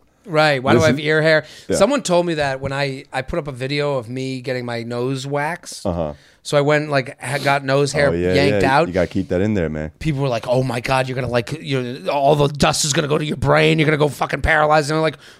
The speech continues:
Speaker 1: "What?" <laughs>
Speaker 2: Yeah.
Speaker 1: Like, wh-,
Speaker 2: Get
Speaker 1: where are you
Speaker 2: some
Speaker 1: reading this?
Speaker 2: brain-eating amoeba
Speaker 1: Right.
Speaker 2: caught
Speaker 1: And
Speaker 2: up
Speaker 1: I'm
Speaker 2: in
Speaker 1: like,
Speaker 2: there.
Speaker 1: I, "All I wanted to do was just get the little bit of hair come out." And you're like, you
Speaker 2: No,
Speaker 1: know.
Speaker 2: you'll get sicker, man. It's the same shit with eyelashes. You don't miss 'em until they're gone, but
Speaker 1: Right.
Speaker 2: they're there to,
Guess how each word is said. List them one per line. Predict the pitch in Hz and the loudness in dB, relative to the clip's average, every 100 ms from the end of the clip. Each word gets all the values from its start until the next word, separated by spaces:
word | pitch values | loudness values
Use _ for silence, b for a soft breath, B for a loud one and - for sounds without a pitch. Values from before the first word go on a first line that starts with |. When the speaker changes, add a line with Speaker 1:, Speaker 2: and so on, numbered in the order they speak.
| B | B
Speaker 1:
"What?" | 143 208 494 381 | 2 4 4 2
<laughs> | 339 | 2
Speaker 2:
Yeah. | 359 - | 4 6
Speaker 1:
Like, | - 226 208 | 4 2 2
wh-, | 220 - | 2 4
Speaker 2:
Get | 220 | 4
Speaker 1:
where | - - 359 | 4 6 6
are | |
you | 339 | 6
Speaker 2:
some | 302 | 6
Speaker 1:
reading | 320 415 349 190 | 4 6 4 2
this? | 139 151 - | 0 0 4
Speaker 2:
brain-eating | 101 104 104 113 131 104 | 4 6 4 2 2 2
amoeba | 92 107 101 90 85 | 2 2 4 2 0
Speaker 1:
Right. | 240 190 208 240 170 | 0 4 4 4 4
Speaker 2:
caught | 101 98 | 6 6
Speaker 1:
And | 185 | 6
Speaker 2:
up | |
Speaker 1:
I'm | |
Speaker 2:
in | 214 | 6
Speaker 1:
like, | 190 180 180 | 4 2 2
Speaker 2:
there. | |
Speaker 1:
I, | 190 208 185 | 2 4 4
"All | 226 | 6
I | 247 | 6
wanted | 240 226 | 6 4
to | 226 | 2
do | 262 | 2
was | 208 190 | 2 0
just | 196 202 | -4 0
get | 220 247 | -2 0
the | 196 | 2
little | 214 214 | 4 4
bit | 208 202 | 4 4
of | |
hair | 165 226 247 160 | 4 4 4 2
come | 143 170 190 | -4 0 2
out." | 226 | 2
And | 185 | 2
you're | 170 | 2
like, | 170 - b b b b b b - | 0 -2 b b b b b b -6
you | 170 | 2
Speaker 2:
No, | |
Speaker 1:
know. | 170 156 156 147 - | 4 2 0 -6 -8
Speaker 2:
you'll | - - | -4 0
get | 101 - | 0 0
sicker, | - 123 101 | 0 2 4
man. | 90 90 95 95 | 4 4 2 -4
It's | - | -6
the | 98 | -2
same | 135 120 | 2 2
shit | - 110 | 4 6
with | 110 | 6
eyelashes. | 135 107 90 - 76 98 | 8 6 4 -2 -8 -2
You | |
don't | 107 107 | 0 2
miss | 113 117 | 0 -4
'em | 98 | -8
until | 90 82 92 | -8 -8 -8
they're | 87 | -8
gone, | 78 104 98 | -6 -6 -6
but | 87 85 - | -8 -10 -8
Speaker 1:
Right. | 120 123 117 117 107 | -4 -2 -2 -6 -4
Speaker 2:
they're | 101 92 | -2 0
there | 101 110 107 92 | 4 6 4 2
to, | 98 90 87 | 0 0 -2